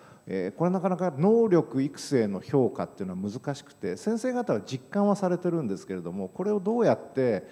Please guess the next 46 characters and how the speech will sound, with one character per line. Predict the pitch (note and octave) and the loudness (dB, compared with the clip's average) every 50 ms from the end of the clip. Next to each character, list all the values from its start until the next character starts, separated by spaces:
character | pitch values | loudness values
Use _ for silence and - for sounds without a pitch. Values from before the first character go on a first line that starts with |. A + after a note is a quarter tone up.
| - - - - - | -20 -20 -20 -16 -8
え | F#2 G2 F#2+ F#2 F2+ E2+ E2+ E2 E2 - | -4 -2 0 0 0 0 -2 -4 -4 -6
ー、 | - | -6
こ | G2+ | -8
う | G2+ | -8
知 | - - | -8 -6
見 | - - A#2 A2+ | -4 -2 -2 -2
と | G#2 A2 | -2 -4
し | G#2+ - | -6 -4
て | A#2 | -4
ま | G2+ G2+ G2+ | -2 -2 -4
と | - A2 | -4 -2
め | A2 A2 | -2 -2
て | G#2 - | -2 -2
い | A2+ G#2+ | -4 -4
く | - | -4
か | - F#2+ | -6 -6
っ | |
て | - - - | -6 -6 -8
い | B2+ | -6
う | C3+ | -4
の | D#3+ F3 | -2 -2
が | E3 A#2+ G#2 F#2+ - - | 0 0 -2 -2 -6 -10
今 | - - | -10 -8
年 | A2 G2 - - G#2+ G#2 G2+ - - - _ _ _ _ | -8 -8 -8 -8 -8 -6 -8 -8 -12 -20 _ _ _ _
や | - G#2 F2+ | -6 -4 -4
る | G2 G2 | -4 -6
と | - - G#2+ | -6 -8 -8
こ | - G#2+ | -6 -6
ろ | G2 G2+ | -6 -6
で、 | F2+ G2 F#2+ F#2 F2 - - - - | -4 -4 -4 -6 -6 -8 -14 -12 -4
こ | - D3 | 0 2
れ | D3+ | 2
も、 | D#3 D3+ D3 C#3+ | 2 2 0 0
あ | C3+ C#3+ | -2 -2
の、 | D3 C#3 C#3 C3+ C3 | -2 -2 -2 0 0
私 | C3 B2+ C3+ A#2+ - | 0 0 0 -2 -2
も | A#2+ A2 | -2 -4
自 | G2 G2 G#2+ | -4 -6 -8
主 | - - - | -10 -8 -6
的 | - A2+ - - A2+ | -6 -6 -4 -4 -2
に、 | A2 A2 G#2 G2+ G2+ - - - _ _ - | -2 0 -2 -2 -4 -8 -14 -20 _ _ -8
え | - F#2+ G2 F#2+ F#2 F2+ F#2 F#2 | -6 -4 -2 -2 -4 -4 -4 -4
ー、 | F#2+ | -4
二 | A2 | -4
学 | G2+ A2+ - | -4 -4 -6
期、 | - - | -8 -12